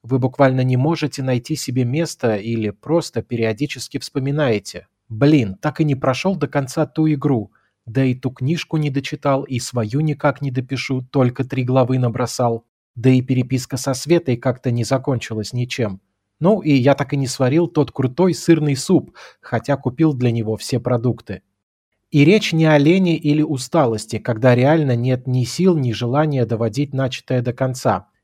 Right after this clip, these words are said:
Речь именно о том состоянии, в котором вы искренне хотите продолжать чем-то заниматься,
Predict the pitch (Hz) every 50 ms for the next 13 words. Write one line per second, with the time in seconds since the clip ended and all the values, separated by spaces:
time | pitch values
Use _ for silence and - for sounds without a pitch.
0 | _ _ 143 139 147 143 135 - - 143 135 131 127 127 123 127 127 127 127 135
1 | 120 110 - 127 120 - - 135 139 180 202 202 180 147 120 110 - - - -
2 | 151 - 170 180 175 160 139 139 160 175 - 180 180 190 190 - 165 156 143 139
3 | 135 127 - 131 127 - - 160 - 143 - - 135 123 127 127 131 120 147 143
4 | 135 - - 147 139 127 131 139 117 123 135 143 147 147 147 131 110 - - -
5 | 104